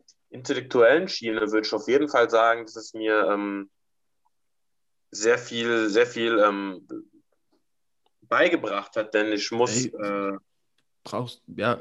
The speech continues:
Speaker 2: stell's gerne dar, aber das ist nichts, also du hast grad, das sieht, sehen die Zuhörer nicht, du hast grad irgendwie so kurz so ein bisschen die Stirn gerunzelt nach der Nummer. Also ich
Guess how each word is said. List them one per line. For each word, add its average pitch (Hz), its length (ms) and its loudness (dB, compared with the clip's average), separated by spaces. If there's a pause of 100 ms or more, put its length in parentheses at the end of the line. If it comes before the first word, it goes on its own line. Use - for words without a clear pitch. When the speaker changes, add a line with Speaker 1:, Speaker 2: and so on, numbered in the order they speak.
(160)
Speaker 2:
stell's 151 360 0
gerne 143 240 2
dar, 110 160 2
aber 104 160 2
das - 180 -8
ist - 240 -10
nichts, 117 340 -2
also 113 160 0
du 131 80 4
hast 143 140 2
grad, 143 380 4
das - 360 -6
sieht, 123 240 0
sehen 120 160 4
die 117 80 4
Zuhörer 110 300 0
nicht, 110 200 0
du 117 40 4
hast 110 120 2
grad 101 180 -4
irgendwie 107 220 -2
so 101 120 -4
kurz - 240 -4
so 101 60 -4
ein 101 60 -4
bisschen 98 200 -8
die 95 100 -4
Stirn 117 280 0
gerunzelt 107 360 -2
nach 101 100 -4
der 104 140 -6
Nummer. 101 160 -4 (420)
Also 101 160 2
ich - 160 -2